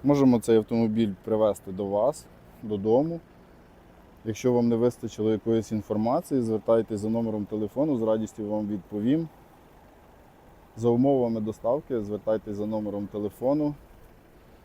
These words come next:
Завжди на зв'язку. Автомобіль готовий до будь-яких перевірок,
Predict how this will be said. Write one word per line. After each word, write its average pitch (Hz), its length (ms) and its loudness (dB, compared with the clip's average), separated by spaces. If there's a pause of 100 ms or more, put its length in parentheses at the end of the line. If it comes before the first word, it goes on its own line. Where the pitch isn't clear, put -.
(280)
Завжди 110 360 2
на 110 140 2
зв'язку. 117 640 -2 (1800)
Автомобіль 123 520 2
готовий 113 380 0
до 104 120 -4
будь-яких 104 420 -4
перевірок, 135 640 -2